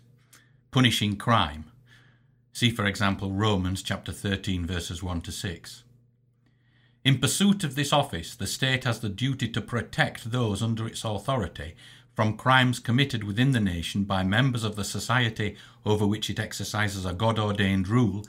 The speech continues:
in the political sphere, and also from crimes committed against those under its protection or against the nation as a whole by individuals outside the nation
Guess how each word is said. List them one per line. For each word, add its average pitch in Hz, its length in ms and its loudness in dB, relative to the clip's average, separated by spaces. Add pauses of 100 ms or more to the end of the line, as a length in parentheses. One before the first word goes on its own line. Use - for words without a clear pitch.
in 95 160 0
the 90 80 0
political 101 500 -6
sphere, 90 520 -4 (640)
and 131 120 2
also 143 440 2
from - 480 -2
crimes 123 500 2
committed 131 420 -2
against 113 460 -2
those 120 240 -2
under 110 300 2
its 101 100 -12
protection - 640 -4 (380)
or 117 180 6
against 113 380 0
the 110 80 -2
nation 113 340 2
as 104 140 -2
a 98 60 -2
whole 95 380 -4
by 95 180 -2
individuals 120 760 4
outside 139 500 2
the 110 80 -2
nation 87 480 -4